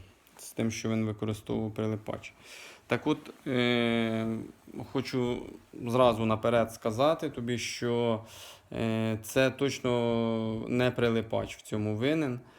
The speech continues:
От, я сам, е, не люблю прилипачів, я тобі вже в коментарі писав це, що я на си-, я користуюсь системниками, а на системниках я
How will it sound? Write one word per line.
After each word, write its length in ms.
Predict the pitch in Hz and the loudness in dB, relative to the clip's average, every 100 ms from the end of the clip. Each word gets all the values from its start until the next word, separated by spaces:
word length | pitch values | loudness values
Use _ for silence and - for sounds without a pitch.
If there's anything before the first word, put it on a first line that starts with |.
| - - - | -20 -20 -4
От, 280 | 113 110 117 | -2 0 2
я 180 | 123 123 | 2 2
сам, 420 | - 135 127 117 | 4 4 4 4
е, 200 | 113 113 | 2 2
не 160 | 113 | 2
люблю 300 | 117 156 160 | 2 2 -2
прилипачів, 840 | 147 139 135 127 131 123 - 139 135 | 0 2 2 2 0 0 0 0 0
я 160 | 117 113 | 2 0
тобі 240 | 107 113 | -2 -2
вже 180 | 107 110 | -2 -4
в 100 | 101 | -4
коментарі 500 | 110 107 104 110 107 | -4 -4 -2 -2 -2
писав 520 | 104 101 - 147 156 | -6 -6 0 2 0
це, 300 | - 147 131 | -4 -4 -4
що 580 | - - 120 117 117 113 | -4 -6 -2 0 0 0
я 140 | 120 | 0
на 140 | 117 110 | 0 -2
си-, 200 | - 117 | -4 -6
я 240 | 120 117 110 | 0 2 2
користуюсь 560 | 123 117 - 120 113 | 0 -2 0 0 0
системниками, 840 | 117 110 135 143 127 - 107 107 - | -2 0 2 2 0 -2 -2 -2 -2
а 120 | - | -2
на 120 | 110 | -2
системниках 680 | 107 110 - 135 123 113 110 - | -4 -8 -2 0 0 -2 -6 0
я 220 | 113 | 0